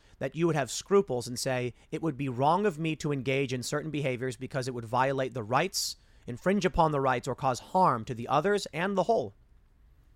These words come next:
We need that. These big companies don't have it. I'm not even saying Elon Musk does, but his moves could help bring back a sense of duty and unity. I'll leave it there. Next segment's coming up at one P M on this channel. Thanks for hanging out, and I will see you all then.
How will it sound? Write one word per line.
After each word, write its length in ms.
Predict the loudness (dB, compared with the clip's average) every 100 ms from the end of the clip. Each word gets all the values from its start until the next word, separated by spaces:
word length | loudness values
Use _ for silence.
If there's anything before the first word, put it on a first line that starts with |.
| _
We 160 | -8 -4
need 240 | -4 -4
that. 240 | -4 -6 -8 _ _ _ _ -4
These 200 | -2 0
big 200 | 0 0
companies 400 | 0 -2 -4 -4
don't 220 | -6 -4
have 220 | -2 -2
it. 120 | -2 -10 -20 -20 -8
I'm 100 | -2
not 140 | 2 4
even 160 | 4
saying 280 | 2 0 0
Elon 240 | -2 -2 2
Musk 280 | 0 0
does, 200 | -2 -2
but 140 | -2 -4
his 120 | -4
moves 500 | 2 4 4 2 -6
could 240 | -2 -2
help 380 | -2 -2 -2 -4
bring 320 | -6 -4 -4
back 460 | -2 0 2 0 -8 _ _ _ _ _ -8
a 80 | -6
sense 260 | -2 -2 -2
of 180 | -4
duty 300 | 0 2 2
and 140 | -4 -6
unity. 460 | -4 -4 -4 -10 -18 _ _ _ _ -8
I'll 80 | -4
leave 140 | -4
it 80 | -2
there. 200 | -2 -2 -8 -20 -8
Next 180 | -4 4
segment's 300 | 4 4 2
coming 200 | 2 2
up 140 | 4
at 120 | 4
one 220 | 4 2 0
P 140 | -2
M 140 | 0
on 80 | 0
this 100 | -4
channel. 240 | -4 -4 -2
Thanks 260 | -2 -4
for 120 | -4
hanging 200 | -4 -4
out, 160 | -4 -6 -6
and 100 | -6
I 60 |
will 140 | -6 -6
see 160 | -6
you 180 | -4 -4
all 120 | -6
then. 300 | -8 -12 -16